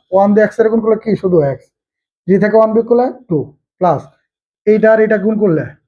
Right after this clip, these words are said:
আমি যে গুণ দিতেছি আপনারা দিবেন না কিন্তু, এটা, এটা বাদ, থাকে কি? ওয়ান। ওয়ান দিয়ে x এর গুণ করলে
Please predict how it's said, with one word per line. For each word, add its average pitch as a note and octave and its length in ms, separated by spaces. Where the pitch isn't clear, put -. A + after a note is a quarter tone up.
আমি G3 180
যে A3+ 100
গুণ A3+ 220
দিতেছি A#3+ 320
আপনারা G#3+ 240
দিবেন A3+ 200
না G#3 100
কিন্তু, F3+ 320
এটা, G3 220
এটা G3 140
বাদ, E3+ 240
থাকে F#3 200
কি? A#3 140
ওয়ান। F3 300
ওয়ান G3+ 220
দিয়ে A3 220
x A3 180
এর A#3 60
গুণ A3+ 160
করলে A3+ 200